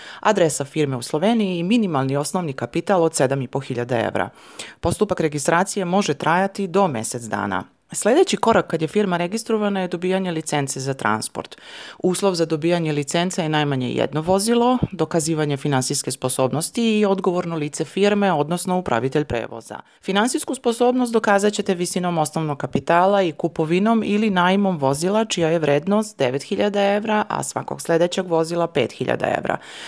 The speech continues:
Također, u trenutku podnošenja dokumentacije za dobijanje licence, firma mora već imati najmanje jedno vozilo.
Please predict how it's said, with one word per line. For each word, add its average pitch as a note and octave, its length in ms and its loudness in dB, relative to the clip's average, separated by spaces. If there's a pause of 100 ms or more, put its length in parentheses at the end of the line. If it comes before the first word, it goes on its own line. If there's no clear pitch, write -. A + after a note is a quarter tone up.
(180)
Također, A3+ 480 2
u G#3 80 4
trenutku E3 420 -2
podnošenja D#3 500 0
dokumentacije C#3 840 0
za C3 140 0
dobijanje B2+ 500 0
licence, D3 540 0
firma F#3 440 2
mora F3 280 4
već F3+ 260 2
imati F#3+ 340 2
najmanje F3+ 520 2
jedno D3 300 2
vozilo. A#2 500 -2